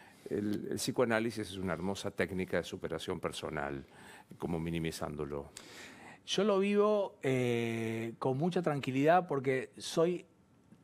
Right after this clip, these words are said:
Speaker 2: talibán de lo multidisciplinario. A mí me encanta la multidisciplina. No creo que haya una técnica mejor que otra.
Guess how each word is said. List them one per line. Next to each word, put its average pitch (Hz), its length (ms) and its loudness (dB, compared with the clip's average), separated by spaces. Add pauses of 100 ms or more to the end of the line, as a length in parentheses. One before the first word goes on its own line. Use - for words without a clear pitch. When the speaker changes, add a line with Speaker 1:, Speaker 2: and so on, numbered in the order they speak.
Speaker 2:
talibán 143 640 6
de 117 160 0
lo 123 100 4
multidisciplinario. 107 1080 -2 (360)
A 107 40 -2
mí 131 80 0
me 151 80 0
encanta 156 520 2
la 135 80 2
multidisciplina. 104 720 -2
No 131 180 0
creo 160 200 4
que 151 80 -2
haya 127 200 0
una 127 240 0
técnica 123 320 0
mejor 107 260 -4
que 110 80 -2
otra. 135 380 0